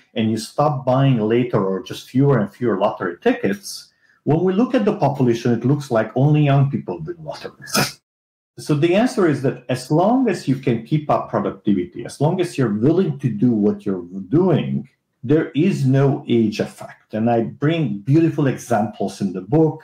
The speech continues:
My favorite one is actually the chemistry Nobel Prize winner from the nineteen nineties, who has done the Nobel Prize winning research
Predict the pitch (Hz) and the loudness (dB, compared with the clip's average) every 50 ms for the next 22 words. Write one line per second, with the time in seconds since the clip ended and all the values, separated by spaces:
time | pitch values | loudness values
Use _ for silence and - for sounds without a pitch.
0 | - _ _ _ _ _ _ _ _ 113 107 117 110 - - 139 127 127 120 113 | -20 _ _ _ _ _ _ _ _ -4 -4 -4 -2 2 2 2 4 4 2 0
1 | - 113 110 104 104 101 98 110 - - - - 107 101 101 95 - 98 - - | 0 0 2 2 2 2 2 0 -2 -2 -4 -2 0 0 0 0 -2 -6 -8 -2
2 | - 117 113 113 110 110 - - - 104 101 107 110 104 113 107 104 - _ 101 | -2 0 2 2 0 -2 -4 -6 -2 0 2 2 2 2 2 0 -2 -2 _ 0
3 | 95 95 95 - - 98 95 92 92 92 - - 95 95 95 95 92 98 98 98 | 0 0 -2 -2 -4 -6 -4 -4 -4 -6 -6 -6 -6 -6 -6 -6 -4 -2 0 0
4 | 98 101 101 101 104 123 151 175 165 160 143 139 113 107 101 - _ _ _ _ | 2 0 0 0 0 2 2 2 2 2 2 2 0 0 -2 -8 _ _ _ _
5 | _ _ _ _ _ _ _ - 120 117 127 123 113 107 104 104 113 127 131 135 | _ _ _ _ _ _ _ 0 2 2 4 2 0 0 -2 -2 0 2 2 4
6 | 139 135 123 110 104 120 107 131 139 151 175 170 160 143 120 - - 123 113 104 | 4 2 2 0 -2 -2 0 2 2 2 2 2 2 0 -2 -2 0 0 0 0
7 | 104 107 110 135 165 175 180 156 131 117 113 110 101 - - - - - 87 80 | -2 -2 0 0 2 4 4 4 4 4 2 2 0 -2 -4 -8 -6 -4 -4 -2
8 | 80 76 - - - - - - - | -2 -4 -6 -8 -10 -10 -10 -12 -16